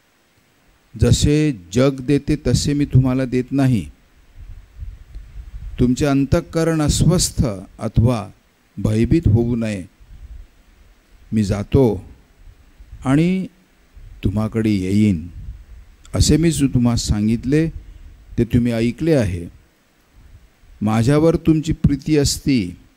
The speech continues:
तर मी पित्याकडे जातो म्हणून तुम्हाला आनंद वाटला असता, कारण माझा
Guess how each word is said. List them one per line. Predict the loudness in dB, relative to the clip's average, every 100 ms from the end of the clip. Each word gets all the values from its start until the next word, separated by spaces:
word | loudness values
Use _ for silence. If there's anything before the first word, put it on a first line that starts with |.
| _ _ _ _ _ _ -4
तर | 0 2
मी | 2
पित्याकडे | 4 2 2 -2 0 0 0
जातो | 0 0 2 4 2 -6 _ _ _ _ _
म्हणून | -2 2 4 4
तुम्हाला | 2 0 0 -2 -2 -4 -8 -14 -14 -8
आनंद | 0 2 4 2
वाटला | 2 0 -4 -6
असता, | -6 -6 -6 -6
कारण | -4 0 0 0 -6 -16 -20 -20 -20 -20 -16 -14 -16 -18 -10
माझा | -6 -4 0 0